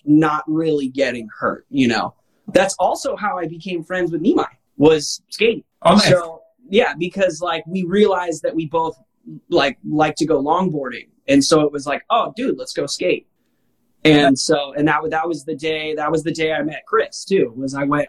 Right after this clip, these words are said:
Speaker 1: I went to meet up with Nimai to skate. And it was like, Chris, you know, doing the thing on the, on the boardwalk. <laughs> And, like, that was just, that was it. Like, it was like, every day moving forward, like, "You wanna skate?"
Speaker 2: Nice.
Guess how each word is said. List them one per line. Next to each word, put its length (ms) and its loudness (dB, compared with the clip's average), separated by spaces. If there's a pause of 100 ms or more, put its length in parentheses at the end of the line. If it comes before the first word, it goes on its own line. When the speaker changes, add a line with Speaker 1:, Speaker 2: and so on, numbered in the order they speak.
Speaker 1:
I 60 -4
went 260 -6
to 80 4
meet 160 8
up 140 -2
with 120 -14
Nimai 300 0
to 80 -8
skate. 400 0 (160)
And 140 0
it 60 2
was 200 0
like, 240 2 (460)
Chris, 300 -2
you 180 2
know, 100 0
doing 240 4
the 100 -10
thing 400 -2
on 120 -6
the, 80 -6 (120)
on 140 0
the 100 0
boardwalk. 600 -2 (280)
<laughs> 280 -14
And, 180 6
like, 200 -2
that 180 -6
was 160 -6
just, 160 -14
that 180 -10
was 140 -14
it. 240 -6
Like, 220 -10
it 80 -2
was 140 -2
like, 300 2
every 320 2
day 220 -2
moving 320 -14
forward, 400 0
like, 180 -8
"You 60 -16
wanna 100 -10
skate?" 320 2 (760)
Speaker 2:
Nice. 340 2